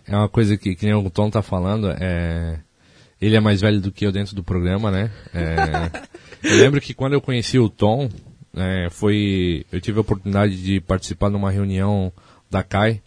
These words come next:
Essa reunião da cai é a Comissão Acadêmica Estadual, é uma reunião que a gente tem, é,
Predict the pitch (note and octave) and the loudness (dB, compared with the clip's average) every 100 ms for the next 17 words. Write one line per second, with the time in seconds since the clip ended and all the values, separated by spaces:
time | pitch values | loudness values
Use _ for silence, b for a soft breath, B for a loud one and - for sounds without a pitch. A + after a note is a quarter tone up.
0 | b b b - - B2+ C3+ B2+ B2 G#2 | b b b -10 -2 2 2 2 2 0
1 | - A2+ A2 A2+ G#2+ - G#2+ G#2+ G#2+ G#2+ | 0 0 0 0 -2 -2 -2 -2 -2 -2
2 | G#2 - A2 G2 F#2+ F#2+ A2 G2+ b b | -4 -4 -2 0 2 2 2 0 b b
3 | - G#2 G#2+ A2 G#2+ G#2+ A2+ A#2 A2 G2+ | -8 -2 0 2 0 -2 -2 -2 -2 -8
4 | - A2 A2 G2+ F#2 F2 | -6 -4 -2 -4 -4 -4